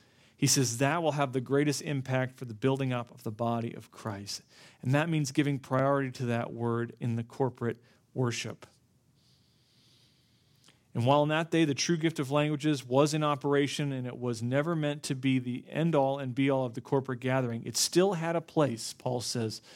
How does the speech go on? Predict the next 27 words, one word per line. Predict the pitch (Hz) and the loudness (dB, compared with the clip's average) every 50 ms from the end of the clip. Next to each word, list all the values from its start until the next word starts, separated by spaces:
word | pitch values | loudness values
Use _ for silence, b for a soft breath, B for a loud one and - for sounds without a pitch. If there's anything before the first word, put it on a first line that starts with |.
| B B B B B B _ | B B B B B B _
albeit | - 117 120 120 139 151 156 160 160 | -2 0 2 4 6 6 6 6 4
a, | 156 151 151 - _ 143 | 2 0 -4 -2 _ 2
a | 131 | 2
muted | 131 135 143 165 185 180 160 123 | 4 4 4 4 4 4 2 2
one, | 113 120 120 117 120 120 117 B B B B B B B B B _ _ | 0 0 0 0 0 -2 -6 B B B B B B B B B _ _
it | - 120 | -4 -2
still | - - - 180 185 | 0 4 6 6 8
had | 185 190 | 8 6
a | 208 | 4
place | - - - 175 165 151 - - | 2 4 6 6 6 6 4 2
in | 160 | 0
the | 151 139 | 2 2
life | 135 131 135 135 135 | 2 2 2 0 -2
of | 143 131 | -4 -4
the | 143 143 | -4 -2
early | - 143 139 139 135 | -2 0 0 0 -2
church, | 127 - - 131 127 127 - | -2 -2 0 0 0 0 -2
and | 135 120 110 | -6 -6 -4
Paul | - - 139 143 147 | 2 4 4 6 6
was | 151 156 139 | 4 2 0
not | 143 147 139 135 | -2 -2 -2 -2
going | 135 139 135 | -2 -2 -2
to | 131 | 0
discourage | 127 117 - - - 170 175 180 156 123 | -2 -4 -6 -2 2 4 4 4 4 2
them | 127 123 120 120 117 | 0 -2 -2 -4 -4
from | - - 131 - | -6 -8 -6 -4
exercising | - 165 160 - - 151 - - 131 123 120 113 123 123 120 | -4 -4 -4 -4 -6 -6 -2 0 0 0 0 -2 -4 -6 -6